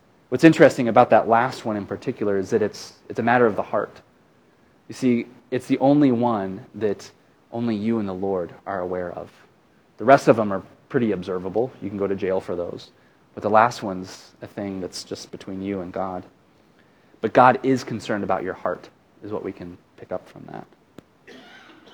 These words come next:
Now, it's easy to look at this list and say, "I've got that. I'm totally good here." So it's easy to say, "I've got that."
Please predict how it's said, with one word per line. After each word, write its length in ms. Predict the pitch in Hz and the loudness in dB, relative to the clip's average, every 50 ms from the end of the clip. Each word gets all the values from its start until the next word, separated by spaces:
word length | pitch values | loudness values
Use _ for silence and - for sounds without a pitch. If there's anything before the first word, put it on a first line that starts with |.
| - - - - - _ _ _ _ _ _ _ _ - | -20 -20 -20 -20 -20 _ _ _ _ _ _ _ _ 2
Now, 140 | - 151 151 147 | 6 8 10 10
it's 120 | 139 - | 8 8
easy 300 | 160 185 202 202 202 185 | 6 8 8 10 12 12
to 80 | 156 135 | 12 12
look 220 | 139 143 139 - | 12 12 10 10
at 120 | 131 107 | 6 6
this 180 | - 107 - - | 4 2 2 4
list 320 | 120 120 120 107 - - - | 6 8 8 8 6 2 -6
and 100 | 110 101 | -8 -4
say, 300 | - 120 104 98 98 - - - - - - - - _ _ _ _ _ _ - | 0 2 2 2 2 -2 -6 -10 -8 -8 -8 -10 -14 _ _ _ _ _ _ -4
"I've 200 | 110 110 101 101 | -4 -2 0 0
got 280 | 110 98 92 87 - | 0 0 0 0 -4
that. 220 | - 71 78 - - - _ _ _ _ _ _ _ _ _ - | -8 -6 -6 -8 -10 -12 _ _ _ _ _ _ _ _ _ -8
I'm 140 | 117 117 113 | -6 -6 -2
totally 360 | 123 127 123 113 113 107 101 | 0 2 2 4 2 2 0
good 200 | 98 104 95 92 | 0 -2 -2 -2
here." 260 | - - - - - - _ _ _ - - - - - _ _ _ _ - - - - - - - - - - - - - _ _ - - _ - - - - - - - _ _ _ _ _ _ - - _ _ _ - - - - - - - - | -4 -8 -10 -12 -12 -14 _ _ _ -10 -10 -10 -12 -20 _ _ _ _ -4 -4 -4 -4 -10 -10 -10 -10 -10 -18 -18 -20 -20 _ _ -20 -20 _ -20 -18 -16 -14 -14 -14 -16 _ _ _ _ _ _ -20 -20 _ _ _ -20 -20 -20 -20 -20 -20 -2 6
So 100 | - 135 | 8 8
it's 120 | 127 - | 10 10
easy 220 | 165 175 160 170 143 | 10 10 10 10 10
to 100 | 127 117 | 8 8
say, 260 | - - 127 117 113 | 4 4 4 6 6
"I've 240 | - 117 113 - - | 4 2 0 2 4
got 280 | 117 110 104 - - | 4 4 4 4 0
that." 220 | 82 80 71 50 | -4 -4 -4 -4